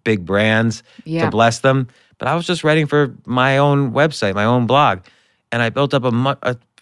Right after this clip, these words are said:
Speaker 1: twenty times bigger audience than when I was writing for the big brands. And by building up that email list and by building up that audience,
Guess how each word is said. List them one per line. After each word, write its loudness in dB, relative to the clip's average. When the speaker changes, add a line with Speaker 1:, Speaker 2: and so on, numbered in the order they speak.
Speaker 1:
twenty 0
times 0
bigger -2
audience 0
than -2
when 2
I 2
was -2
writing -2
for -6
the -4
big -2
brands. -4
And 0
by 0
building -2
up 0
that 0
email 0
list -2
and -8
by -2
building -2
up -2
that 2
audience, 0